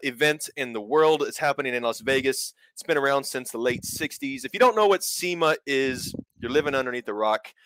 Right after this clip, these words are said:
I mean, it's just been, every year this happens traditionally in November. It is the, uh, mecca of just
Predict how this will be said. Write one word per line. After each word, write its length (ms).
I 100
mean, 280
it's 320
just 280
been, 280
every 280
year 240
this 140
happens 480
traditionally 540
in 80
November. 540
It 200
is 440
the, 280
uh, 60
mecca 360
of 400
just 300